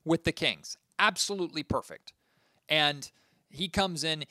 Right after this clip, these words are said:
he's knocking down threes, making his, making his presence known immediately. I'm so glad to have Trey Lyles ba-, uh, back.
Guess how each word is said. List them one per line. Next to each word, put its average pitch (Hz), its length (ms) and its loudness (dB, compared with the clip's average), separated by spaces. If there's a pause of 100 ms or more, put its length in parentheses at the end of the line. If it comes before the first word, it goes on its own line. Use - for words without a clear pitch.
he's 147 180 -8
knocking 180 300 2
down 156 220 0
threes, 139 300 -2
making 151 220 -6
his, 143 180 -6
making 165 280 0
his 147 80 -6
presence 175 420 -2
known 165 160 -4
immediately. 131 720 -4 (640)
I'm 165 240 -2
so 190 260 8
glad 151 260 6
to 139 60 2
have 131 140 -2
Trey 135 200 -2
Lyles 120 280 0
ba-, 131 280 2
uh, 131 200 4
back. 165 400 2